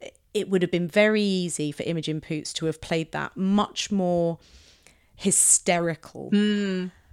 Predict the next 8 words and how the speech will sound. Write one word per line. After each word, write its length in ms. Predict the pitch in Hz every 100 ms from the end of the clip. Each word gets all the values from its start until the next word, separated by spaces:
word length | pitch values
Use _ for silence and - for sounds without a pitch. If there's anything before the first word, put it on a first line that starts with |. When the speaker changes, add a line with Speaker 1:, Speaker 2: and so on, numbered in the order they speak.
| -
Speaker 1:
um, 640 | 180 180 175 170 165 170 -
and 220 | 185 170
to 100 | -
kind 380 | 165 175 170 170
of, 380 | 170 160 147 - _ -
I 100 | 165
don't 160 | 156 165
know, 200 | 151 139